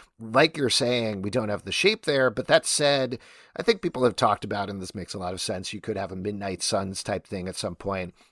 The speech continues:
with Moon Knight, with Blade, if Ghost Rider shows up again, if they do a reboot of that. Um, there's a lot of other characters from sort of the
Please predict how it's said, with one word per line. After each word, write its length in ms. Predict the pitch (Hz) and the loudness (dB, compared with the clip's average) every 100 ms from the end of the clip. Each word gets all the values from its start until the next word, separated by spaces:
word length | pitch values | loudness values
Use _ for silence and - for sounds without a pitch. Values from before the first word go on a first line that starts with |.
| - | -18
with 180 | 85 - | -16 -4
Moon 200 | 170 165 | -2 0
Knight, 260 | 156 139 - | 2 2 0
with 200 | 95 - | -8 -4
Blade, 400 | 131 139 123 117 | 2 4 4 2
if 140 | 90 - | -2 -2
Ghost 280 | 127 131 | -2 0
Rider 340 | 131 120 117 113 | 0 -2 0 -2
shows 300 | - 120 107 | -2 -2 -2
up 160 | 107 - | -4 -6
again, 440 | 95 107 101 101 | -4 -4 -4 -6
if 260 | 98 98 - | -8 -10 -10
they 120 | 98 | -8
do 180 | 85 98 | -6 -6
a 60 | 87 | -4
reboot 400 | 98 87 92 85 | -6 -6 -8 -8
of 120 | 80 | -6
that. 360 | 117 107 107 - - - - - | -2 0 0 -2 -16 -20 -12 -4
Um, 240 | 101 92 | -2 -2
there's 200 | 92 104 | -4 -4
a 40 | 110 | 0
lot 180 | 107 110 | 0 0
of 80 | |
other 200 | 104 104 | 0 -4
characters 460 | 95 - 107 - 98 | -6 -6 -6 -6 -8
from 120 | - | -8
sort 200 | 92 107 | -8 -8
of 100 | 92 | -8
the 120 | 85 | -8